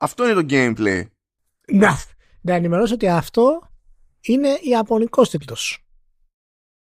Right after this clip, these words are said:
Speaker 2: Έτσι, να το ξε-, να το καταλάβετε. Εάν δεν το ξέρετε, μόνο και μόνο από το gameplay, θα καταλαβαίνετε ότι είναι ιαπωνικός τίτλος. Κανένας στη Δύση δεν έχει τα κότσια να κάνει κάτι τέτοιο.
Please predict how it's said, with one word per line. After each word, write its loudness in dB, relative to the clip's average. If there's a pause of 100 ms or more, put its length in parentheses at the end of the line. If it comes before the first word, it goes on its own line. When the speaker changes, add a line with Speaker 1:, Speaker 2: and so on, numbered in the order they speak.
(680)
Speaker 2:
Έτσι, 0
να 2
το 0
ξε-, -6
να 0
το 0
καταλάβετε. 0
Εάν 0
δεν 0
το 0
ξέρετε, 0 (440)
μόνο 2
και 0
μόνο 2
από -2
το -2 (100)
gameplay, 2 (460)
θα -16
καταλαβαίνετε 2
ότι -2
είναι -2
ιαπωνικός 0
τίτλος. -6
Κανένας 0
στη 0
Δύση 2
δεν -2
έχει -2
τα -6
κότσια -2
να -4
κάνει 0
κάτι -2
τέτοιο. -18